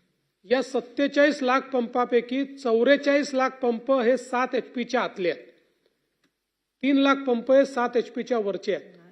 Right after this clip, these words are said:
सात एचपीच्या वरच्या पंपांना मोफत वीज दिल्यानंतर हा धोका संभवतो की मोठ्या प्रमाणात त्या ठिकाणी उपसा होईल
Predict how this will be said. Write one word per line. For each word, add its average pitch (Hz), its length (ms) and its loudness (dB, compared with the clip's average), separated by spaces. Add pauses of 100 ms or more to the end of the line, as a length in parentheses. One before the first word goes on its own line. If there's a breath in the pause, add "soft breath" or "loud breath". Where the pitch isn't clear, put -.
(460)
सात 262 600 -2
एचपीच्या 254 720 -4
वरच्या 208 440 -2
पंपांना 226 720 -4
मोफत 208 520 -6
वीज 226 240 -6
दिल्यानंतर 208 760 -4 (160)
हा 202 200 -14
धोका 180 360 -6
संभवतो 202 680 -2 (840 soft breath)
की 240 80 -6
मोठ्या 208 380 -4
प्रमाणात 233 560 -2 (640)
त्या 208 100 -2
ठिकाणी 214 320 -2
उपसा - 400 -6
होईल 196 380 4